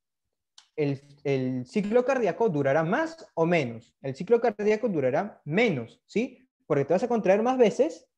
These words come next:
Como te vas a contraer más veces, el ci-, el ciclo cardíaco tiene que ser más rápido. Entonces, tanto la sístole como la diástole tiene que disminuir,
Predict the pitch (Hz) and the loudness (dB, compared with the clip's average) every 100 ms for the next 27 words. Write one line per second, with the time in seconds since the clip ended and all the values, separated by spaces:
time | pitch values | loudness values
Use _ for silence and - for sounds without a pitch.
0 | _ _ 143 135 202 247 226 175 202 240 | _ _ -2 0 0 -2 2 2 2 2
1 | 226 - 269 - _ - 147 143 190 151 | 2 0 -2 -6 _ -6 -6 -4 -4 -2
2 | 139 135 135 131 202 240 233 233 196 202 | -2 -2 -6 -6 -2 2 4 2 0 -2
3 | 208 208 170 190 190 214 247 - 123 117 | -2 -2 -4 -4 -2 2 2 0 -6 -8
4 | _ _ 143 139 170 185 123 117 - _ | _ _ -8 -2 0 0 -2 -10 -18 _
5 | _ _ 226 233 196 143 131 135 254 220 | _ _ 2 4 0 0 -2 -2 -2 -2
6 | 180 123 135 147 226 233 226 - 196 247 | -4 -4 -6 0 0 4 2 2 -2 -4
7 | - - _ _ 180 180 175 240 269 156 | -6 -16 _ _ 2 4 4 2 0 -4
8 | 151 151 147 120 - | -4 -2 -4 -4 -8